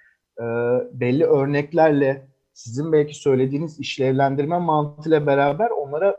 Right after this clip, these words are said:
nasıl örnekler gerçekleşebileceği ve aslında bunların nasıl korunabilir, yaşanabilir alanlar olduğuna dair önemli, e, noktalar sunulabileceğini düşünüyorum. İşlevlendirme ile alakalı tabii ki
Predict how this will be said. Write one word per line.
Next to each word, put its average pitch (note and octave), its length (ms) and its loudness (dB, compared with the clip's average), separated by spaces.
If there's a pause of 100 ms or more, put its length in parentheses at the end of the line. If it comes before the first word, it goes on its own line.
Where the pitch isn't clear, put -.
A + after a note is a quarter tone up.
nasıl D#3 380 -2
örnekler D3 360 -4
gerçekleşebileceği C#3 880 -6
ve D#3+ 40 2
aslında D3 300 -4
bunların D#3+ 180 -10
nasıl D#3 260 -10 (100)
korunabilir, C#3+ 540 -4
yaşanabilir D3 720 -4
alanlar C3 400 -2
olduğuna C3+ 380 -2
dair G#3+ 220 -2
önemli, D#3 440 -10 (520)
e, A2+ 40 -8 (1300)
noktalar F#3+ 460 4
sunulabileceğini D#3 880 -4
düşünüyorum. G#2 420 -12 (480)
İşlevlendirme G#3+ 840 4
ile A3 100 6
alakalı F#3+ 440 4
tabii G3 280 2
ki A#2+ 220 -6